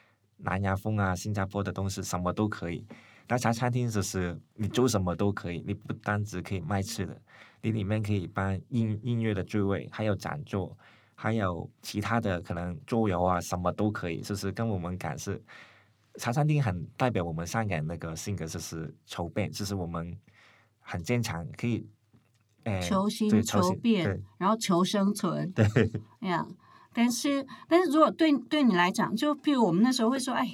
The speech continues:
Speaker 2: 有的人就说这个，因为，呃，这个茶餐厅，香港有一些运动的时候，街头运动的时候是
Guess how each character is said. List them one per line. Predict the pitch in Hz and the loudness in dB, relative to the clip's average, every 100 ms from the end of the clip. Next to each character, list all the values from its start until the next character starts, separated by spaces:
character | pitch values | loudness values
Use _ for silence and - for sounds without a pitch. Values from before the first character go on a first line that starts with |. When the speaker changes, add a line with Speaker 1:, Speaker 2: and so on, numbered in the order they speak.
| - - | -8 -8
Speaker 2:
有 | 175 | -4
的 | 185 | -2
人 | 180 | 0
就 | 226 | 0
说 | 226 190 190 | 0 0 -4
这 | - 185 | -6 -6
个， | 170 156 156 - - - - | -4 -4 -6 -10 -20 -18 -6
因 | 202 180 | -2 0
为， | 175 - - | -2 -6 -8
呃， | 180 151 - | -6 -4 -6
这 | - 170 | -8 -6
个 | 147 143 - - - _ | -4 -4 -4 -6 -10 _
茶 | - 151 | -8 -2
餐 | 170 175 | 2 2
厅， | 185 170 180 - | 2 2 2 -2
香 | 180 165 | -2 0
港 | 156 143 - - | 0 -2 -6 -8
有 | 160 156 | -4 -4
一 | |
些 | 165 165 | -2 0
运 | 185 175 | 0 0
动 | 170 160 | 2 0
的 | 151 | 0
时 | 151 | -4
候， | 165 160 | -4 -2
街 | 170 | -2
头 | 165 151 | 0 2
运 | 175 165 | 2 2
动 | 151 | 0
的 | 156 | -2
时 | 156 | -2
候 | 156 | -2
是 | 156 - 165 160 | -2 -2 -2 -2